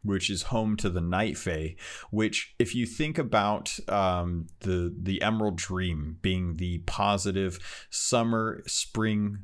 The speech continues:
zone to, uh, to, to the, the afterlife, where everything is bright, it's vibrant, there's lots of life and growth being had there. Aidenweald,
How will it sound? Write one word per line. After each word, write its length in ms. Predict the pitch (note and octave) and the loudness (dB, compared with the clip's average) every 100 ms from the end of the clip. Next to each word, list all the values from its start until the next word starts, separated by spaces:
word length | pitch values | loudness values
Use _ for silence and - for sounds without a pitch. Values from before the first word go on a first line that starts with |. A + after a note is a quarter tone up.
| F#2 | -2
zone 540 | E2 F2+ E2 D#2+ D#2+ | 0 0 0 -2 -2
to, 560 | D#2+ - F2+ F2 F2 F2 | -4 -2 -2 0 0 -2
uh, 320 | E2+ D#2+ D#2 B1 | -2 -2 -4 -6
to, 220 | - F2+ | -4 -4
to 260 | D#2+ - F#2+ | -6 -4 -2
the, 320 | E2 F2 E2 - | -2 -2 -4 -4
the 160 | F#2 - | -6 -2
afterlife, 960 | F#2 F2 F2 D#2 D#2 D#2+ - - - - | -2 -2 -4 -2 -4 -6 -8 -12 -14 -2
where 460 | F#2 F2+ F2 F2 - | 2 4 4 2 2
everything 360 | A2 A#2 G#2+ | 4 4 4
is 100 | G2 | 2
bright, 560 | F2+ - G2+ G#2 G2+ - - | 0 4 6 6 2 -4 -4
it's 240 | E2 - | -6 -6
vibrant, 760 | F2 F#2+ F#2+ G2 G2 G2 F#2 - | 0 4 4 2 0 0 -2 -4
there's 220 | F#2 - | -4 0
lots 220 | F2+ F2 | 0 0
of 140 | F2 E2+ | -4 2
life 800 | F#2 G2+ G#2 - - - - - | 4 4 2 -4 -10 -12 -16 -6
and 200 | F2 E2+ | -4 -2
growth 600 | F#2 F2 G2 A2 A2 - | 0 2 6 6 4 0
being 220 | G#2+ G#2 | 2 2
had 380 | F2+ G2+ G#2+ G#2 | 0 0 0 2
there. 260 | A2+ A2 A2 - - - - - - - - - - | 0 -2 -6 -12 -14 -16 -20 -20 -20 -20 -20 -20 2
Aidenweald, 840 | C3+ C#3+ D3 C3+ B2+ B2+ C3 C3 | 4 6 4 0 0 2 2 2